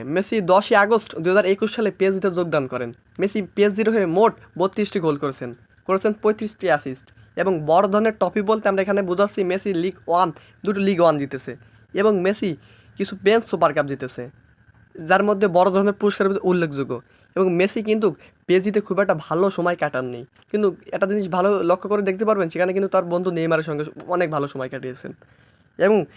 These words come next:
মেসির বড় অর্জন কিন্তু এই ছিল পিএসজিতে, তাছাড়া আর কিছু নয়। এরপর আমরা দেখব মেসির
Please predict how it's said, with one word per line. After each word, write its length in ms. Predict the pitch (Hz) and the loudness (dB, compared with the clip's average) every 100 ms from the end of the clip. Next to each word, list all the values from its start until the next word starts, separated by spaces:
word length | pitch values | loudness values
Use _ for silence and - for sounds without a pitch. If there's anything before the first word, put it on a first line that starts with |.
| - - | -20 -4
মেসির 320 | 165 202 208 151 156 | 0 2 0 2 4
বড় 140 | 190 196 | 6 6
অর্জন 220 | 196 214 208 190 | 4 2 -2 -4
কিন্তু 160 | 208 208 202 | -6 2 2
এই 80 | 185 | 2
ছিল 100 | 160 147 | 0 -2
পিএসজিতে, 400 | 151 135 127 123 117 _ _ _ | -2 -4 -6 -12 -12 _ _ _
তাছাড়া 280 | 180 170 165 | 2 2 2
আর 60 | 151 | 0
কিছু 140 | 143 139 127 | -2 -6 -10
নয়। 120 | 117 _ _ - | -10 _ _ -2
এরপর 220 | 185 208 214 | 0 4 4
আমরা 120 | 202 196 | 4 2
দেখব 120 | 202 208 190 | 2 2 2
মেসির 220 | 196 | 0